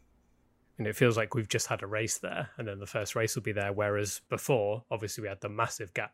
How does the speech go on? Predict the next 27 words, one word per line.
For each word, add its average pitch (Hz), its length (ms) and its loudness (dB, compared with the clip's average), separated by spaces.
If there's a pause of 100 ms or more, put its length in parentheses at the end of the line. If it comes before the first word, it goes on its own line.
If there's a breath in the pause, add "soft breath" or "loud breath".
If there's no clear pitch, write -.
(120)
'cause - 160 -10
it 113 80 -10
was 117 100 -8
the 120 100 -2
end 107 120 -2
of 101 60 -6
the 95 60 -8
season. 135 460 -4 (460 loud breath)
Um, 139 260 10 (680)
I 151 140 10
think 185 300 8
it 131 100 4
will 127 220 10
be 107 300 4
a 117 120 -2
much 104 340 -4
better 101 560 -2
season 104 380 -6
opener 101 440 -4
than 107 160 -6
Melbourne. 110 280 2
I 113 60 0
think, 131 260 2 (460)
I 135 60 -8
think 127 220 -2
we 110 120 -4
could 107 220 -6